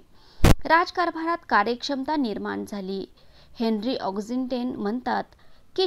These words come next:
छत्रपती शिवाजी महाराज व इंग्रज यांच्यात जो व्यापारी करार झाला, त्यावर महाराजांच्या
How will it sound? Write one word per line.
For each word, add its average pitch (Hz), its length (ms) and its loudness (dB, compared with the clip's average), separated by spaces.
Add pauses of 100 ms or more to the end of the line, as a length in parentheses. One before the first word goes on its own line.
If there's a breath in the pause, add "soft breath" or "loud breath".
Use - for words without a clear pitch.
छत्रपती 302 600 -2
शिवाजी 226 580 -2 (100)
महाराज 226 340 -4 (180)
व 294 40 0 (100)
इंग्रज 254 440 -4 (400 soft breath)
यांच्यात 269 460 -2 (100)
जो 370 120 -2
व्यापारी 285 460 -4
करार 269 420 -2
झाला, 202 400 -4 (140)
त्यावर 214 320 -4
महाराजांच्या 220 720 -6